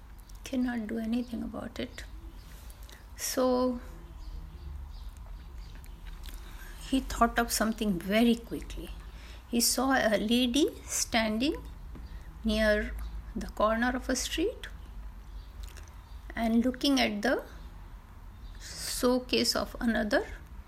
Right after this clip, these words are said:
showroom. He was, she was just looking at the display of the window. And a cop was standing in the middle of the road helping people to walk.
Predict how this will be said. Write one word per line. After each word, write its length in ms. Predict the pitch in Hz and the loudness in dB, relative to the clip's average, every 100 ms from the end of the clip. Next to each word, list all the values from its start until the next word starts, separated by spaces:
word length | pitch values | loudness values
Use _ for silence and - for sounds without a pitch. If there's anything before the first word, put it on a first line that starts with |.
| - - | -6 -2
showroom. 440 | - 240 240 202 - - - - - - - - - - - - - - - - 320 - | 4 4 4 -4 -10 -14 -12 -12 -12 -12 -14 -14 -14 -14 -12 -12 -12 -14 -14 -12 -10 -8
He 140 | 302 - | -8 -6
was, 160 | - 285 | -4 -2
she 220 | - 330 | 2 4
was 240 | 269 254 247 | 4 2 2
just 220 | 269 - | 0 2
looking 300 | 240 233 226 | 0 2 0
at 160 | 208 | 4
the 200 | 214 196 - - - 190 | 4 4 0 -10 -6 0
display 420 | 214 - - 220 | 2 2 4 4
of 180 | 208 196 | 4 0
the 100 | 208 | 0
window. 340 | 196 185 180 - - - - - - - - - - - - | 0 0 -4 -10 -10 -10 -12 -12 -10 -10 -10 -10 -10 -12 -4
And 380 | 320 339 370 359 - - - - - - | 4 4 4 -2 -8 -12 -14 -16 -16 -2
a 100 | 262 254 - | -2 -2 -2
cop 420 | 277 277 277 - | 4 4 4 0
was 520 | 240 240 233 - - - - - - - - | 4 4 2 0 -4 -10 -14 -16 -18 -18 -4
standing 580 | - - 226 220 233 233 | -4 4 4 6 4 4
in 120 | 220 | 4
the 60 | |
middle 320 | 220 208 214 214 | 2 2 2 2
of 140 | 208 | 2
the 100 | 208 | 0
road 280 | 208 262 - | 0 0 0
helping 400 | 240 214 - 214 | 2 0 0 -4
people 460 | 214 208 - 208 226 - - - - - - - - | -2 -8 -2 -2 -2 -6 -16 -16 -18 -16 -16 -12 -4
to 220 | - 233 - - - - 240 | -4 -4 -8 -14 -14 -10 -6
walk. 600 | 220 220 220 - - | 0 0 0 -4 -14